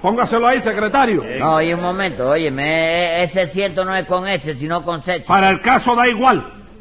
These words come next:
Speaker 1: porque usted lo va a cumplir aunque sea con H.
Speaker 2: Pero es que ahí hay una falta de cotorra fría, chico.
Speaker 1: Con que cotorra fría, ¿no?
Speaker 2: Sí, chico.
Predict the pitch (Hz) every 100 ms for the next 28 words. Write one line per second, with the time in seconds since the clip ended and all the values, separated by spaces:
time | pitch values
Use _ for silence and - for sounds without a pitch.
0 | - 143 160 - 220 214 226 214 196 226
1 | 233 208 185 170 226 202 190 220 226 -
2 | - - 104 123 147 165 175 180 190 190
3 | 156 196 185 196 185 180 180 175 214 196
4 | 156 151 160 160 147 156 165 165 156 202
5 | 190 165 214 254 156 185 - 214 185 123